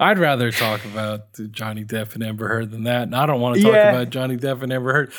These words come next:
Speaker 1: I mean, in some ways, in some ways, I can't get enough of it. I got my haircut immediately before this.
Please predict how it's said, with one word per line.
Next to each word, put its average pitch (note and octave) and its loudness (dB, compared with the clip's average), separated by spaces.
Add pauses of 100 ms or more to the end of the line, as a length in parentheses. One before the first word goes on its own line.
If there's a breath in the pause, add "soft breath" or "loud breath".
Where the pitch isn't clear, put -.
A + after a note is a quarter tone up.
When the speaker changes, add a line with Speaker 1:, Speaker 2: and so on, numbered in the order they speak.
(180 loud breath)
Speaker 1:
I B3 6
mean, C#4 6
in B3 4
some F3+ 4
ways, A#2 0
in D#3 0
some A3+ 4
ways, E3+ 4
I D3 2
can't B2+ -2
get A#2+ 0
enough A#2 0
of A2+ -8
it. A2 -4 (320 loud breath)
I C3+ 4
got B2+ 0
my D3 4
haircut C3+ 2
immediately B2 0
before A#2+ 0
this. G#2+ -4